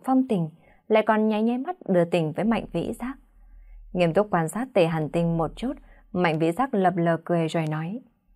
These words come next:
rất là đặc biệt. Đã nghe thấy chưa hả? Tề Hàn Tinh nhếch cằm nhìn Tân Trinh khiêu khích. Nghe thấy rồi, đúng là rất đặc biệt, đặc biệt là xấu xí đó. Tân Trinh nói rồi huých vào cánh tay phải của Đàm Diễm Văn hỏi.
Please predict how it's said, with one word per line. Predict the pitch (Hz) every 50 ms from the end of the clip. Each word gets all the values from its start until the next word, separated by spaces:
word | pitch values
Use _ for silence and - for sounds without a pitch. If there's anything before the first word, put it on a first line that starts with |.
| _ _ -
rất | - - - 175 185 -
là | 165 151
đặc | - 156 139 -
biệt. | 156 151 143 _ _ _ _ _ _ _ _ _ _ _ _ _ _ _ -
Đã | 156
nghe | 170 185 175
thấy | 175 160 160
chưa | - 190
hả? | 175 175 165 156 - - _ _ _ _ _ _ _ _ _ _ _ _ _ _ _ _
Tề | 185 185
Hàn | 170 170 170 156 151
Tinh | 156 175 175 175 170
nhếch | 180 240 254 -
cằm | 208 185 165 156 156 170
nhìn | 170 165 156 160
Tân | - 180 180 170
Trinh | 175 185 180 175 170
khiêu | 175 185 185 175
khích. | 180 240 269 262 _ _ _ _ _ _ _ _ _ _ _ _ _ _ _ _
Nghe | - 175 165 170 160
thấy | - 156 160
rồi, | 170 190 165 156 156 - _ _ _ _ _
đúng | - 175 175 180
là | 190 165
rất | - 208 -
đặc | - 170 147 -
biệt, | - 151 - - _ _ _ _
đặc | - 170 170
biệt | - 185 180 -
là | 160 156
xấu | - - 165 180
xí | 190 - 180 180
đó. | 185 208 233 - _ _ _ _ _ _ _ _ _ _ _ _ _ _ _ _ _
Tân | 190 180 175
Trinh | 170 190 175 175 175 175 175
nói | 170 165 165 220
rồi | 262 233 190
huých | 175 247 254 - -
vào | - 185 170 160 160
cánh | 156 - 175 175 196
tay | 208 202 190
phải | 190 196 196 185 175 165
của | 170 - 180
Đàm | 180 185 175 170 156
Diễm | - - 226
Văn | 233 262 254 247 247
hỏi. | - 202 170 156